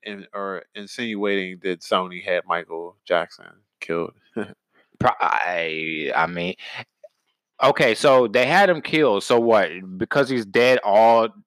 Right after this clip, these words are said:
Speaker 2: his catalog goes back to Sony? I'm sure it doesn't go like that. I'm sure it goes, like, to his
Speaker 1: Nah,
Speaker 2: estate.
Speaker 1: it goes to his estate,
Speaker 2: So
Speaker 1: but
Speaker 2: then
Speaker 1: once
Speaker 2: why the
Speaker 1: he's,
Speaker 2: fuck would you, you might as well keep
Speaker 1: once
Speaker 2: the
Speaker 1: he's
Speaker 2: nigga
Speaker 1: dead
Speaker 2: alive.
Speaker 1: for seventy years, someone else has to, uh,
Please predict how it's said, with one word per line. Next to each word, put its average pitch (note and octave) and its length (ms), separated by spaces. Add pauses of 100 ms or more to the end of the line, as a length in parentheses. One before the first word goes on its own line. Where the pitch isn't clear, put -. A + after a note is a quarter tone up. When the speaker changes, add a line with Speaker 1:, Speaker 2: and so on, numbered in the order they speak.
(160)
Speaker 2:
his A2+ 180
catalog A2 480
goes G2+ 240
back G#2 240
to G2 80
Sony? A#2+ 420
I'm G#2 160
sure F3+ 200
it D#3 80
doesn't F2+ 180
go F#2+ 160
like F#2 200
that. F2+ 100
I'm F#2 40
sure C#3+ 140
it C3 80
goes, G2+ 240
like, F2+ 180
to F2+ 80
his F2+ 200
Speaker 1:
Nah, E2 60
Speaker 2:
estate. C3+ 400
Speaker 1:
it - 40
goes C3 240
to A#2+ 60
his A2 160
estate, G#2+ 420
Speaker 2:
So E3+ 140
Speaker 1:
but E3+ 60
Speaker 2:
then G3 100
Speaker 1:
once - 80
Speaker 2:
why A3 140
the A#3 80
Speaker 1:
he's, - 80
Speaker 2:
fuck C4 200
would B3+ 180
you, C4+ 120
you C#4 280
might D4+ 140
as D4 60
well D#4 100
keep - 80
Speaker 1:
once E4+ 120
Speaker 2:
the E4+ 40
Speaker 1:
he's E4 160
Speaker 2:
nigga F4 100
Speaker 1:
dead C#3 200
Speaker 2:
alive. B2+ 160
Speaker 1:
for A#2+ 160
seventy A#2+ 460
years, A2+ 460
someone G#2+ 320
else G#2 220
has G2+ 300
to, F2+ 120
uh, E2+ 580